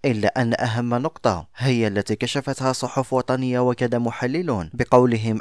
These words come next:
أن حميد ملزي هو الذي سرع بالقبض على الثلاثي توفيق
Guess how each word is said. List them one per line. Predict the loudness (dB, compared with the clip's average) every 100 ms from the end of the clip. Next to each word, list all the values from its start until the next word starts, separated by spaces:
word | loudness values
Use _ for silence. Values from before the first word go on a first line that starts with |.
| 0
أن | 0 0
حميد | -2 -2 0
ملزي | 0 -2 -2 -2
هو | 0 0
الذي | 0 -2 -2
سرع | -2 -2 0 0
بالقبض | 0 -2 -2 -2 0
على | 0 0
الثلاثي | -2 -2 -2 -2 -2 -6 0
توفيق | 2 2 0 -4